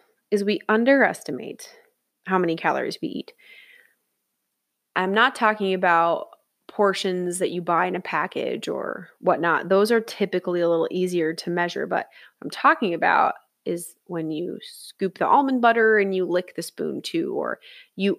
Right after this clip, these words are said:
eyeball it in a recipe. Um, licking the spoon, eating the last piece of pepperoni, pulling one little bite off the corner of a cookie. All of those things add up.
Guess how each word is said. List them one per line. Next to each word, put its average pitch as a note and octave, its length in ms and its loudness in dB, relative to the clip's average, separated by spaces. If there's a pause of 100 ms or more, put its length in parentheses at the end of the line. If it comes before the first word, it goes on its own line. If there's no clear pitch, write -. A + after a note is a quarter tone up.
eyeball E3+ 540 2
it G#2 200 -2 (360)
in E3+ 140 -2
a D#3+ 80 0
recipe. - 720 -6 (720)
Um, F3 440 0 (1000)
licking F#3 320 2
the F#3 60 2
spoon, F3+ 720 0 (380)
eating F#3 240 0
the F3 100 2
last F3 340 2
piece F3 200 -4
of F3 80 -6
pepperoni, F3 840 -2 (320)
pulling F#3+ 340 0
one F#3+ 180 0
little F#3 200 0
bite F3 420 0
off E3 180 0
the F3 80 -6
corner F3 420 -4
of F3 100 -2
a F3+ 80 -2
cookie. F3 560 -4 (480)
All C4 180 6
of G4+ 80 2
those A4 160 10
things G4 240 6
add G#3+ 180 6
up. - 280 -2